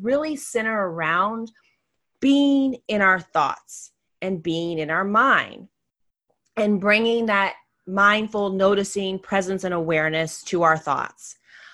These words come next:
I am fully on board with that type of mindful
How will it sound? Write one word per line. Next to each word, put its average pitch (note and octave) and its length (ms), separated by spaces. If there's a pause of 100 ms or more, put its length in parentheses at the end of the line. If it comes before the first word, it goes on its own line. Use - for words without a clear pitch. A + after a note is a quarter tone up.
(360)
I D4 520
am F#3 180
fully B3 420
on F#3+ 240
board G3 540
with E3 320
that F#3+ 280
type A3 260
of A3 140
mindful A#3 800